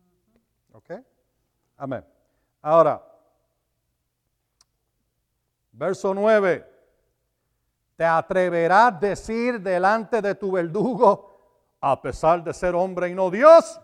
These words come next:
yo soy un Dios"? En otras palabras, aquí el Señor está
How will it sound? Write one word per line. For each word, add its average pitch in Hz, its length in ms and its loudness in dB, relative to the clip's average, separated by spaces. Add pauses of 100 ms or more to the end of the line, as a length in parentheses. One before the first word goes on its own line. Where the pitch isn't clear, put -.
yo 131 140 -10
soy 143 400 -14
un 123 120 -16
Dios"? 98 460 -18 (840)
En 120 120 -20
otras 143 220 -10
palabras, 147 500 -4
aquí 165 180 -14
el 160 60 -10
Señor 139 540 -16
está 120 460 -14